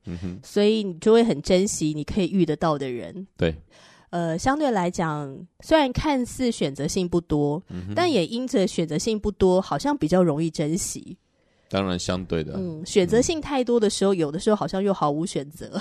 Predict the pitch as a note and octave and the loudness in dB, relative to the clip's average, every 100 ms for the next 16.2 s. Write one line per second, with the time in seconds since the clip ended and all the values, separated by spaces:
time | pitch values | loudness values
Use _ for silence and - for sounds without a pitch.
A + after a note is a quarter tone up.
0 | - F#2 F#2 G2+ A2+ C3 - - F2+ D#2+ | -4 -4 -2 -2 -2 -6 -10 -2 -2 -2
1 | - - A#3 G3+ - F3+ - E3+ F3 G#3 | -12 -10 -2 -2 -2 -4 -2 -4 -4 -6
2 | F#3 F#3+ E3+ E3+ F#3+ E3+ D3 D#3+ E3 A#3 | -4 -4 -6 -2 -2 -2 -4 -8 -4 -4
3 | E3 D#3+ G#3 A3 G3+ E3+ E3 E3 F#3+ G#3 | -4 -8 -8 -6 -4 -2 -2 -2 -4 -6
4 | E3+ A3 A3 A3 A#3 F#3+ F3+ G#3 G3 E3 | -4 -2 -2 -4 -4 -4 -2 0 2 0
5 | D3+ _ _ - G#3+ B3+ D4 G#3 G#3 B3+ | -2 _ _ -8 -2 0 0 0 0 -2
6 | G#3+ G#3+ G3 G3 - A#3 F3+ D#3 C#3+ C#3 | -2 0 2 2 0 0 0 -2 -4 -6
7 | D3 F3 F#3 A#3 A3 A#3 A3 G3+ G3+ G3+ | -8 -8 -4 -2 0 0 0 -2 -4 -2
8 | G3 F3+ E3+ - A3 A3 D#3+ D3+ G#3 A3 | -2 -2 -6 -8 -6 -4 -4 -2 0 2
9 | G3+ F#3+ G#3+ G3+ A#3+ A3 G#3 G3+ G#3 G#3 | 2 0 -2 -2 -2 -2 0 0 0 -2
10 | A#3 C#4 C#4+ C4 - G#3+ A3 B3+ C4 B3+ | -4 -4 -2 -2 -2 -2 0 -2 0 -2
11 | A#3 A#3+ E3+ D3+ C4 C#4+ C4 B3 B3 A#3 | -4 -4 -4 -2 -2 -2 0 -2 -2 -2
12 | A#3 A#3 A3 G3 A3+ F#3+ - G3 F3 F3+ | -2 0 -2 0 0 -2 -4 -6 -2 -4
13 | D3 - _ _ _ _ - F#4+ D#4+ C#4 | -4 -8 _ _ _ _ -2 0 2 0
14 | D#4+ D#4 C#4+ B3 F3 D#3 E3+ G3 C4+ A#3+ | -2 2 2 2 -2 0 -2 -2 -6 -6
15 | F3+ A#3+ A#3+ A#3 - A#3+ G3+ - G3 F#3+ | -4 -4 -4 -4 -4 -2 -2 -2 0 2
16 | F#3+ G3 | 2 0